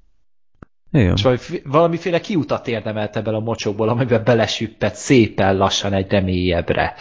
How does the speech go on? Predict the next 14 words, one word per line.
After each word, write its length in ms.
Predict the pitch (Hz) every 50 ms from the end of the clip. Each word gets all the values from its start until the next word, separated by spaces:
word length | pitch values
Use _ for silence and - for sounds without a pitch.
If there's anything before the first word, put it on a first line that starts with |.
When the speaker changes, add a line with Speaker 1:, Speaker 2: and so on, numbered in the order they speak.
| - - - - - -
Speaker 2:
Amúgy 260 | 104 98 98 98 98
ez 120 | 98 95
a 60 | 95
kis 180 | 92 - 110 -
mesebeli 460 | - 104 - - 98 90 90 90 90
párosunk. 760 | - - 87 85 85 82 80 - - - 85 - - 82 - - _ _ _ _ _ _ _ _ _ _ _ _ - - - - - - -
És 200 | - - - - - - -
ez 160 | - 240 196
va-, 120 | 196 220 -
ez 140 | 240 214 175
valahol 320 | 175 165 139 120 113 107
szép 280 | 104 - - 104 92 92
szerintem 460 | - - - 95 92 90 - 95 95
nagyon. 380 | 90 87 82 85 82 78 -